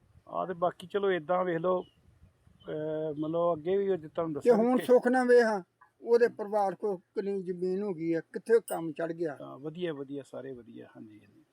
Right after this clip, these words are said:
Speaker 2: ਆਹ, ਤੁਹਾਡਾ ਵੀ ਤਿੰਨਾਂ ਭਰਾਵਾਂ ਦਾ ਕੰਮ ਚੰਗਾ।
Speaker 1: ਹਾਂਜੀ, ਹਾਂਜੀ।
Speaker 2: ਇਹ, ਇਹਦੇ ਵੀ ਮੁੰਡਿਆਂ ਦਾ, ਅਮ, ਜੱਗਾ ਹੁੰਦਾ, ਮੁੰਡਿਆਂ ਦਾ ਕੰਮ ਚੰਗਾ।
Speaker 1: ਵਧੀਆ, ਵਧੀਆ, ਸਾਰੇ ਵਧੀਆ।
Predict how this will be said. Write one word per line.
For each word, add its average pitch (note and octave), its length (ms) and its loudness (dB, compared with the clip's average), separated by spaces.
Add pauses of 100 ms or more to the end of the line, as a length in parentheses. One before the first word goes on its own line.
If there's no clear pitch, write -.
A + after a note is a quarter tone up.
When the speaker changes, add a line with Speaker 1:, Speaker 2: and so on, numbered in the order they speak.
(140)
Speaker 2:
ਆਹ, F#3+ 160 2
ਤੁਹਾਡਾ G3 360 4
ਵੀ B3 120 2
ਤਿੰਨਾਂ B3+ 180 0
ਭਰਾਵਾਂ B3 320 4
ਦਾ A3+ 100 -2
ਕੰਮ A3+ 220 -2
ਚੰਗਾ। G#3+ 420 0 (160)
Speaker 1:
ਹਾਂਜੀ, C#3 240 -8
ਹਾਂਜੀ। A#2+ 300 -16 (680)
Speaker 2:
ਇਹ, C4+ 400 2
ਇਹਦੇ C#4 180 4
ਵੀ C#4 480 0 (120)
ਮੁੰਡਿਆਂ A#3 400 0
ਦਾ, A#3 360 2 (100)
ਅਮ, F#3 600 -2 (220)
ਜੱਗਾ F#3+ 280 2
ਹੁੰਦਾ, A3 420 -2 (140)
ਮੁੰਡਿਆਂ A3 460 -2
ਦਾ G#3 160 2
ਕੰਮ F#3+ 280 0
ਚੰਗਾ। D3+ 340 -2
Speaker 1:
ਵਧੀਆ, E3+ 320 0
ਵਧੀਆ, C3+ 320 -8
ਸਾਰੇ B2+ 240 -10
ਵਧੀਆ। G#2+ 300 -18